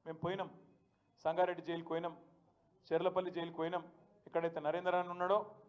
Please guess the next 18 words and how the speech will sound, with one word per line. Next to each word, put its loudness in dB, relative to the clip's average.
పోయి 2
కలిసినాం. -4
మీ -6
నాయకుడు 4
ఎంత -2
గొప్పవాడంటే 8
పట్నం 0
నరేందర్ -2
రెడ్డి, -6
మేము -8
చెర్లపల్లి 2
జైలుకి 0
పోతే 2
నేను, -4
సబితక్క, 0
మహమూద్ 2
భాయ్, 2
ఇంకా 2